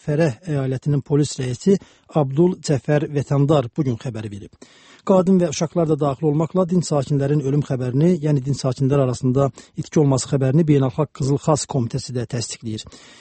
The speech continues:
Birləşmiş Ştatlar insidentlə bağlı istintaq aparılacağını deyir. Bu cür əməliyyatlarda din sakinlərin ölümü Əfqanistanla A B Ş arasındakı münasibətləri gərginləşdirir. Əfqanistan prezidenti Həmid Karzai bu gün Vaşinqtonda A B Ş prezidenti Barack Obama ilə görüşdə insidentlə bağlı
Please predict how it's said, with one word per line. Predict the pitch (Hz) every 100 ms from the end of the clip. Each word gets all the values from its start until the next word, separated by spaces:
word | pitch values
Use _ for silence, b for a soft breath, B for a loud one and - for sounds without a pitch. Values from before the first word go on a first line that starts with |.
| B -
Birləşmiş | 180 185 220 214
Ştatlar | 190 208 196
insidentlə | 180 156 - 165 180 175
bağlı | 156 160 160 165
istintaq | 135 165 147 175 143 -
aparılacağını | 147 - 135 127 117 123 117 110
deyir. | 107 104 - B B B
Bu | 196
cür | 180 175
əməliyyatlarda | 156 156 143 139 147 147
din | 160 165
sakinlərin | - 143 - 139 139 143
ölümü | 131 131 180 165
Əfqanistanla | - 147 131 - 160 147 151 160 B B -
A | 160
B | 139
Ş | 139
arasındakı | 131 143 127 - 147
münasibətləri | 135 117 139 - 135 139
gərginləşdirir. | 143 139 151 143 - 165 123 b b b
Əfqanistan | - 165 202 185 214
prezidenti | 208 202 196 175
Həmid | 185 185 -
Karzai | 175 156 175 190
bu | 185
gün | 175 170
Vaşinqtonda | 151 175 156 156 143 135
A | 147
B |
Ş | -
prezidenti | 156 139 143 151
Barack | 139 147 - -
Obama | 139 147 135 135
ilə | 123
görüşdə | 131 127 - 185
insidentlə | 180 151 175 170 165 151
bağlı | 139 131 139